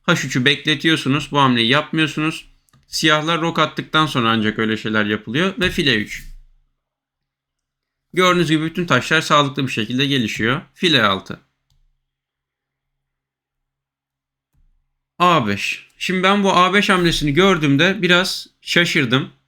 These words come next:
Tüm oyunları bilgisayar yardımı olmadan bakmaya çalışıyorum ki hem kendi oyunculuğum için de, e, öğrenebildiğim kadar bilgi öğreneyim, hem de gerçekten bir oyuncu perspektifinden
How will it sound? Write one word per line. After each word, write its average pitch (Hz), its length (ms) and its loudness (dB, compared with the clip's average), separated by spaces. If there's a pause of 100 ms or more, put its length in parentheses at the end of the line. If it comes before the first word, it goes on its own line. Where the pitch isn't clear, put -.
(340)
Tüm 214 200 4
oyunları 170 420 2
bilgisayar 175 680 0 (220)
yardımı 151 500 2
olmadan 127 500 2
bakmaya 131 380 2
çalışıyorum 147 520 -2
ki 175 160 -2
hem 180 200 0
kendi 160 300 0
oyunculuğum 156 520 0
için 151 260 -2
de, 117 300 2
e, 120 340 0 (380)
öğrenebildiğim 131 640 4
kadar 113 300 2
bilgi 139 300 2
öğreneyim, 160 440 0
hem 175 280 0
de 165 220 -2 (460)
gerçekten 160 800 0
bir 160 280 -2
oyuncu 147 360 2
perspektifinden 143 1000 -2